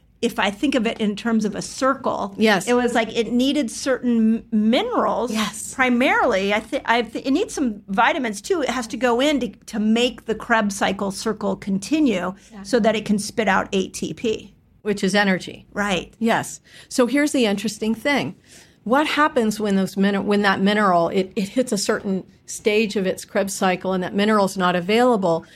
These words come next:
Speaker 2: What happens is that mitochondria goes into, it, it's not able to generate enough energy,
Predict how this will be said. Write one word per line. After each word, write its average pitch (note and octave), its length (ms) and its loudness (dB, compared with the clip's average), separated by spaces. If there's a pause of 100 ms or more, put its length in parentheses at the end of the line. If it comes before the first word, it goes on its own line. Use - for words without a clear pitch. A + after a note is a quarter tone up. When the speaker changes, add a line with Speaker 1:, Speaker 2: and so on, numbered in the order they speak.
(180)
Speaker 2:
What G#3+ 160 0
happens A3 720 0 (300)
is A3 220 2
that G#3+ 200 2
mitochondria A#3+ 880 2
goes G#3+ 440 0
into, G3 640 0 (380)
it, G#3 180 2
it's A3+ 180 0
not A3+ 240 6
able B3 260 2
to G#3+ 120 -6
generate G#3 460 2
enough G3 320 2
energy, G3+ 440 -2